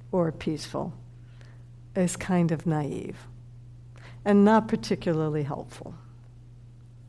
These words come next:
But there are practices that we can do to increase the possibility of this experience.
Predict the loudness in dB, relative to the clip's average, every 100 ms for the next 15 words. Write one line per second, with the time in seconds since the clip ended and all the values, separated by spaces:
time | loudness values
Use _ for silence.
0 | -20 -20 -20 -10 2 2 2 -4 -16 -16
1 | -18 -20 -20 -20 -20 -20 -10 -4 -2 0
2 | -2 0 -2 -2 -6 -6 -10 -12 -16 -18
3 | -18 -18 -20 -20 -20 -10 -4 -2 -2 0
4 | 2 4 2 0 -4 -12 -18 -20 -20 -20
5 | -20 -20 -20 -20 -20 -20 -20 -2 6 6
6 | 6 2 0 -2 -6 -6 -8 -8 -8 -6
7 | -6 -8 -12 -18 -20 -20 -20 -20 -20 -12
8 | -10 -2 -2 -2 -8 -10 -12 -12 -16 -16
9 | -16